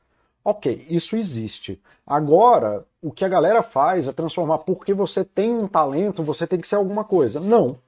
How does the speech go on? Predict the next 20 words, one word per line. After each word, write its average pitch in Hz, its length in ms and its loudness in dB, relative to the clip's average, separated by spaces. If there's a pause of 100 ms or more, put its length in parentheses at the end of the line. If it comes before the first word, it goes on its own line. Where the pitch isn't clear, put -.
bullshit, 165 580 -4
total. - 420 -6 (440)
Porque 240 160 -4
você 294 200 0
tem 180 160 0
um 131 60 0
talento, 143 460 0
você 349 200 -6
tem 220 320 0
uma 247 120 2
disposição, 247 680 0
isso 127 180 -6
não 247 100 -2
define 233 420 -2
a 156 60 -4
tua 120 200 0
vida. 95 400 -10 (360)
É 214 120 2
muito 214 440 0
fácil 131 760 -4